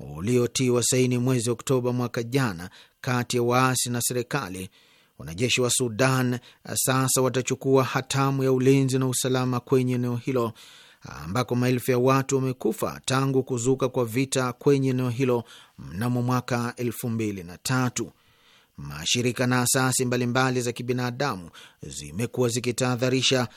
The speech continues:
kuhusiana na hali mbaya ya kibinadamu katika jimbo hilo. Msemaji wa Umoja wa Mataifa anasema licha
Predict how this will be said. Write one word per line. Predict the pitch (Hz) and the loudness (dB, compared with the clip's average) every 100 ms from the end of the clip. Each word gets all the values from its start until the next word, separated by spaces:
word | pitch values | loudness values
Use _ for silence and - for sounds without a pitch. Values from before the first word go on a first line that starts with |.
| - _ - | -18 _ -20
kuhusiana | - 85 - 120 127 123 | -10 -4 0 2 2 2
na | 123 | 0
hali | 117 135 127 123 | 0 0 2 2
mbaya | 120 131 | 2 0
ya | 127 | 0
kibinadamu | - 120 120 120 117 127 120 117 | -2 -2 0 -2 0 0 -2 -4
katika | 117 110 113 | -6 -6 -6
jimbo | 101 92 90 | -8 -12 -14
hilo. | 90 143 110 87 101 98 - _ _ _ _ _ _ | -8 -4 -4 -6 -10 -10 -14 _ _ _ _ _ _
Msemaji | - - 78 120 120 120 | -12 -8 -4 -2 0 0
wa | |
Umoja | 123 127 120 | 2 0 0
wa | |
Mataifa | 120 113 127 120 123 | -2 0 -2 0 -2
anasema | 120 117 143 82 82 - - - _ - | -2 0 -2 -4 -12 -18 -20 -20 _ -8
licha | 101 147 156 156 147 | 2 2 4 4 2